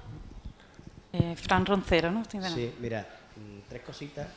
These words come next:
Speaker 2: eh, y una en ampliación de lo que ha dicho José María, ¿no? En primer lugar, eh,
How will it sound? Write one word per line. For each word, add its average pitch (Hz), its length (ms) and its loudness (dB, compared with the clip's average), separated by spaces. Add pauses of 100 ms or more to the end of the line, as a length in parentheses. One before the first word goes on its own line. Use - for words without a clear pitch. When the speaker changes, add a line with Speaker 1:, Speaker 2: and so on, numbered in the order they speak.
(100)
Speaker 2:
eh, 107 300 -10
y 110 80 -8
una 123 160 -10
en 131 100 -8
ampliación 117 460 -8
de 117 60 -6
lo 117 80 -6
que 110 60 -8
ha 110 40 -8
dicho 110 240 -12
José 107 200 -14
María, 90 240 -12
¿no? - 680 -18
En 113 60 -10
primer 117 240 -6
lugar, 170 440 -2 (280)
eh, 120 600 -4